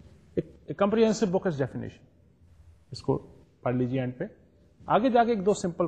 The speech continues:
فارم میں میں نے اس کی defini-، ڈیفائن کیا ہے، that will be more clear۔ What is occupation؟ General class of jobs۔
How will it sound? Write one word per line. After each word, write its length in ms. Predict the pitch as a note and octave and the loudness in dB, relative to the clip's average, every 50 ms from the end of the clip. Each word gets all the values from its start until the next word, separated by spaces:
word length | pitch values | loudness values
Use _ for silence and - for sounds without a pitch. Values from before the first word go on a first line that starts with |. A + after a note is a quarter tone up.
| - | 0
فارم 200 | - C#3+ C#3 C#3 | 2 2 2 2
میں 80 | C#3 C#3 | 0 -2
میں 100 | C3+ C3 | -4 -4
نے 100 | C3 C#3+ | -4 -6
اس 120 | D3+ - | -8 -10
کی 100 | - - | -14 -14
defini-، 640 | F#3 - _ - _ - A#2+ A2+ - A#2+ - - - - | -14 -16 _ -16 _ -8 -8 -6 -6 -10 -12 -12 -14 -10
ڈیفائن 340 | A#2+ A#2 - B2+ A#2+ B2 | -10 -6 -6 -4 -6 -6
کیا 240 | B2 - A#2+ A#2+ C3+ | -6 -6 -6 -6 -6
ہے، 180 | D#3 - - - _ _ _ _ _ _ _ _ - C3+ | -8 -10 -18 -20 _ _ _ _ _ _ _ _ -2 -2
that 140 | C3+ C3 C3+ | -2 -2 -2
will 120 | B2 B2 | -4 -4
be 100 | B2 A#2+ | -4 -4
more 120 | A2+ A2 A2 - | -4 -6 -6 -8
clear۔ 140 | G#2+ G#2 - - - _ _ _ _ _ _ _ _ _ _ _ _ _ _ _ _ _ _ _ _ _ _ _ _ _ _ _ _ _ _ _ _ _ _ _ _ _ _ _ _ _ _ _ _ _ _ _ _ _ _ _ _ _ _ _ _ _ _ _ _ _ _ _ _ _ _ _ _ - | -12 -12 -12 -12 -16 _ _ _ _ _ _ _ _ _ _ _ _ _ _ _ _ _ _ _ _ _ _ _ _ _ _ _ _ _ _ _ _ _ _ _ _ _ _ _ _ _ _ _ _ _ _ _ _ _ _ _ _ _ _ _ _ _ _ _ _ _ _ _ _ _ _ _ _ 0
What 160 | C#3 - G#3+ C4 | 2 4 4 2
is 360 | G#3+ - - - - - - _ _ _ _ _ _ - | 0 -6 -12 -18 -20 -20 -20 _ _ _ _ _ _ -6
occupation؟ 520 | C#3+ C#3 - G3 - E3+ D3 C3+ - G#2+ A2 - _ _ _ _ _ _ _ _ _ _ _ _ _ _ _ _ _ _ _ _ _ _ _ _ _ _ _ _ _ _ _ _ _ _ _ _ _ _ _ _ _ _ _ _ _ _ _ _ _ _ _ _ _ _ _ _ _ _ _ _ _ _ _ _ _ - - B2 C3 | -4 -2 -2 -4 -2 -2 -4 -4 -6 -14 -18 -18 _ _ _ _ _ _ _ _ _ _ _ _ _ _ _ _ _ _ _ _ _ _ _ _ _ _ _ _ _ _ _ _ _ _ _ _ _ _ _ _ _ _ _ _ _ _ _ _ _ _ _ _ _ _ _ _ _ _ _ _ _ _ _ _ _ -10 -4 2 6
General 220 | F#3 G#3 G#3+ G#3+ F#3+ - E3+ | 6 6 6 6 2 4 6
class 260 | D3+ D3+ D3 - C3 | 6 6 4 2 -4
of 60 | A2+ A#2+ | 0 0
jobs۔ 300 | A2 E2+ D#2+ - - | 0 0 -2 -6 -16